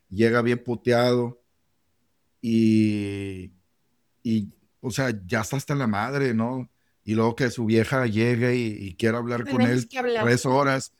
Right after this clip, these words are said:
Speaker 1: "¿Y qué pasó? ¿Y cómo te fue? ¿Y, y quién fue al taller? No fue ninguna mujer al taller, y una clienta, y cuánto, o sea", y el vato, "Eh, ¿qué onda? Yo ya qui-, o sea, yo quiero, está bien lo de la calidad de pareja, pero la paz, ¿qué?".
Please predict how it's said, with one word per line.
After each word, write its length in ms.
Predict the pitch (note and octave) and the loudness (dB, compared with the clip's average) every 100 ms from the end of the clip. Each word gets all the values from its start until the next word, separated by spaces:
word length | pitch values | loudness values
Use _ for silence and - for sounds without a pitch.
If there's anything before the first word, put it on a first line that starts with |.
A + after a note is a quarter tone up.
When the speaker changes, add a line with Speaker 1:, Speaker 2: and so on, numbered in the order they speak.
| _ _ _ - | _ _ _ -4
Speaker 1:
"¿Y 100 | A#2 | 0
qué 120 | D#3+ | 0
pasó? 460 | E3 F3+ - B2+ A#2+ | 2 0 2 2 2
¿Y 100 | A2+ | 0
cómo 280 | D#3 F3+ F#3 | 0 0 0
te 120 | C#3 | -4
fue? 420 | - A2+ A#2+ A#2 | 0 2 4 2
¿Y, 240 | G#2+ F#2+ _ - A#2 | -2 -6 _ -20 -8
y 180 | A2+ A#2 | -4 -4
quién 180 | D3 D#3 | -2 0
fue 120 | F3 | 0
al 100 | D#3+ | 0
taller? 460 | D#3 C#3 A#2+ A#2 A2+ | 0 2 4 2 2
No 100 | B2+ | -2
fue 160 | F3+ | -4
ninguna 320 | E3+ D#3 E3+ E3+ | -6 -6 -2 -2
mujer 320 | D3+ E3 D#3+ | 0 0 0
al 140 | D#3 | 0
taller, 460 | D#3 C#3+ C3+ C#3+ D3+ | -2 0 0 0 -2
y 100 | C3+ | -2
una 180 | B2+ D#3 | -4 -4
clienta, 500 | - A#2+ A#2+ C#3+ C#3 | 0 2 2 -2 -6
y 40 | |
cuánto, 300 | C3 B2+ A2 | -6 -8 -10
o 40 | C3 | -8
sea", 300 | E3+ D3 C3+ _ _ _ _ _ _ | -4 -2 -4 _ _ _ _ _ _
y 120 | A2+ | -2
el 100 | A#2 | 0
vato, 260 | A#2 A#2 B2+ | 0 -2 -4
"Eh, 260 | B2+ C#3 C3 | -6 -6 -6
¿qué 80 | A#2+ | -6
onda? 280 | B2 C#3+ | -4 -4
Yo 180 | C3+ B2+ | 0 0
ya 140 | C3 - | 0 -2
qui-, 140 | - | -4
o 60 | A#2 | -2
sea, 140 | A2+ | 0
yo 180 | A2 A2+ | 0 -2
quiero, 360 | C#3 E3 D#3+ A#2+ | -4 -4 -4 -6
está 180 | A#2+ B2 | -6 -4
bien 240 | D3+ D#3 | -4 -4
lo 160 | D#3 C#3 | -2 0
de 80 | |
la 340 | B2 A2 A2 G#2 | 0 0 -2 -6
calidad 440 | A2+ G#2+ A2 A2+ | -2 0 0 0
de 80 | C3+ | -2
pareja, 440 | - C#3 C3 D3+ - | 0 2 2 -2 -2
pero 200 | A#2 G#2+ | -2 -2
la 180 | G2+ - | -6 -4
paz, 280 | B2 D#3 - | -4 -6 -8
¿qué?". 280 | B2+ A2+ | -8 -8